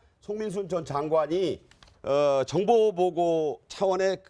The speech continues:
쪽지다. 노무현 전 대통령이 이 쪽지를 가지고 있어서 건네줬다. 그래서 자기가 가지고 있어온,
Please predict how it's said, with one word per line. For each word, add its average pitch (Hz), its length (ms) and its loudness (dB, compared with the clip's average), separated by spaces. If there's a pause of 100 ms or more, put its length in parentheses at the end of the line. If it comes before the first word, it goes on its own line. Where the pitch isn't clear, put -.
(640)
쪽지다. 151 680 -2
노무현 202 360 -2
전 190 180 -4
대통령이 180 640 -4
이 165 60 -12
쪽지를 196 520 -6 (340)
가지고 175 380 0
있어서 175 540 -2
건네줬다. 156 1000 0 (240)
그래서 190 160 -4
자기가 208 400 -4
가지고 208 640 -2 (340)
있어온, 233 720 0